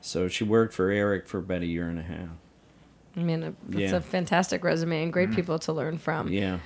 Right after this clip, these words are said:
Speaker 2: And we often talk on this show about, you know, like, ascending food cities and how so many people who have come out of New York training go back to wherever they're from or to go to another city to, to do something that's, you know, special and unique
Speaker 1: Right.
Speaker 2: and where it's a little less saturated.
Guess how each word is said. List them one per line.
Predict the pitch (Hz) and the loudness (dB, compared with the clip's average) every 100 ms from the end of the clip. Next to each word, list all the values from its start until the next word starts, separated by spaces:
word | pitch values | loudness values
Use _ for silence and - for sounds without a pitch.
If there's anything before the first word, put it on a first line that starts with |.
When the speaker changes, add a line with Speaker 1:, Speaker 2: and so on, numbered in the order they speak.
| - | 2
Speaker 2:
And | 208 | 8
we | 220 | 10
often | 214 208 214 | 10 8 6
talk | 202 190 | 8 8
on | 190 185 | 6 2
this | 180 | 2
show | - 185 175 | 4 6 6
about, | 170 170 | 6 4
you | 165 | 4
know, | 170 | -2
like, | 165 175 | -2 -2
ascending | - 165 - 190 185 185 180 | -2 0 2 4 4 2 0
food | 175 190 185 180 | -2 0 0 0
cities | 180 180 175 - | -2 0 0 -2
and | 139 | 0
how | 170 160 | 0 0
so | - 175 | -2 -2
many | 170 165 | -2 -2
people | 185 175 165 | 0 0 -2
who | |
have | 165 165 | -2 -4
come | - 175 | 0 2
out | 165 170 | 2 0
of | 160 | 0
New | 165 | -2
York | 160 165 175 - - | 0 2 0 -2 -4
training | - 185 175 156 170 - - - | 2 2 2 -2 -6 -10 -18 0
go | 190 | 2
back | 190 180 165 - | 6 6 6 2
to | - | 0
wherever | 175 170 165 170 | 2 2 2 0
they're | 165 | 0
from | 185 247 220 208 202 | 6 12 12 12 8
or | 180 | 2
to | 180 170 | 0 0
go | 175 180 | 2 2
to | 175 | 2
another | 170 170 160 | 0 0 0
city | 175 214 202 196 190 | 2 4 6 4 2
to, | - 175 170 165 - - - | 0 -2 -2 -4 -12 -20 -8
to | 196 | -4
do | 180 | -2
something | 190 175 165 170 170 | 0 0 -2 -2 -2
that's, | 160 - - - | -2 -4 -6 -2
you | |
know, | 160 | -2
special | 160 - 170 - 165 | -4 0 0 0 -2
and | 165 160 | -4 -4
unique | 165 165 180 | -4 2 4
Speaker 1:
Right. | 87 - | 4 2
Speaker 2:
and | 151 165 | -2 -2
where | 165 151 | -2 -2
it's | 156 - | -4 -6
a | - | -6
little | 170 160 | -2 0
less | 147 156 | 0 -2
saturated. | - 165 165 - - - 107 | 0 0 0 -2 -4 -4 -6